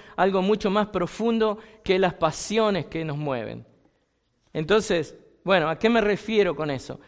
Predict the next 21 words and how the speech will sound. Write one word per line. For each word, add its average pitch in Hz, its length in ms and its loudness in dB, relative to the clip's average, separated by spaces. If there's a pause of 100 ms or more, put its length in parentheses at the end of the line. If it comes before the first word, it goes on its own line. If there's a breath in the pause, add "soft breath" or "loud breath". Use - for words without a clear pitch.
(180 soft breath)
Que 180 160 -2
cuando 185 260 4
hablamos 233 380 4
de 214 80 4
afectos 240 480 0
nos 190 140 0
referimos 196 640 -2
a 185 200 2 (380 loud breath)
todos 254 360 8
los 214 240 2
actos 226 340 4
vigorosos 190 720 0
y 180 80 -4
vivos 220 320 0
de 190 120 2
la 190 100 4
voluntad 160 760 0 (400 soft breath)
y 208 160 0
de 196 120 2
la 175 120 2
inclinación. 156 920 -6